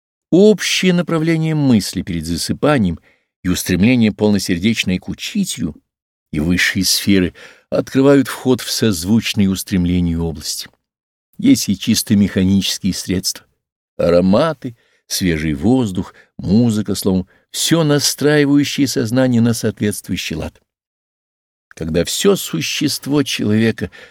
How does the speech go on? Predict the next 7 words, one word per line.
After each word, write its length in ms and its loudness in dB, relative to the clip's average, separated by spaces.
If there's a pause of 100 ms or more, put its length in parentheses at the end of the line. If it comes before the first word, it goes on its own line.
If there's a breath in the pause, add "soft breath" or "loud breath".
(120 loud breath)
напряжено 680 2
и 160 -2
звучит 440 -4
на 100 0
светоносной 640 -2
волне 260 0
устремления, 680 -4